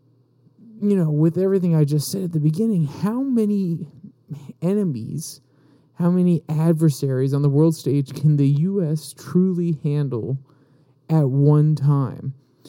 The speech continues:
As the old saying goes, there are so many plates spinning right now. And people who looked at the American hegemony, looked at this last century,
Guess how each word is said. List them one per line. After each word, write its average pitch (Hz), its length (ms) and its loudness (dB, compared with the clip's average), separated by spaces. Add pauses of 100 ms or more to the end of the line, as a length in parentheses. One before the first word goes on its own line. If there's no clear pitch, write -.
(340)
As 151 280 4
the 156 320 6
old 160 260 2
saying 170 280 0
goes, 156 320 6
there 151 200 4
are 143 80 2
so 160 380 2
many 175 280 0
plates 156 680 0
spinning 139 800 0 (480)
right 139 320 0
now. 147 560 -2 (400)
And 151 200 4
people 175 720 2 (320)
who 147 420 4 (220)
looked 196 300 -2
at 180 220 0
the 147 560 2 (440)
American 156 540 4
hegemony, 131 600 -2
looked 156 340 0
at 156 180 -2
this 151 220 0
last 143 360 -2
century, 139 640 -4